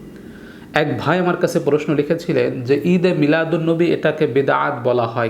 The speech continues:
কেন, বা কুরআন সুন্নাহর মধ্যে ঈদে মিলাদুন নবী সম্পর্কে আমাদের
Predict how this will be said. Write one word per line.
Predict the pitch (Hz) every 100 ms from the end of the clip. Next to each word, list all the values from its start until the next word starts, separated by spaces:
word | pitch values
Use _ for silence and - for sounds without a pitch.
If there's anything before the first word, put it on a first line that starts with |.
| -
কেন, | 131 131 98 - - - - - - - - -
বা | 135 127
কুরআন | - 151 175 180
সুন্নাহর | 190 180 180
মধ্যে | 180 175 185
ঈদে | 151 143 151
মিলাদুন | 131 143 151 160
নবী | 160 170
সম্পর্কে | 170 175 175 175 175 180 180 - - - -
আমাদের | 139 143 139 143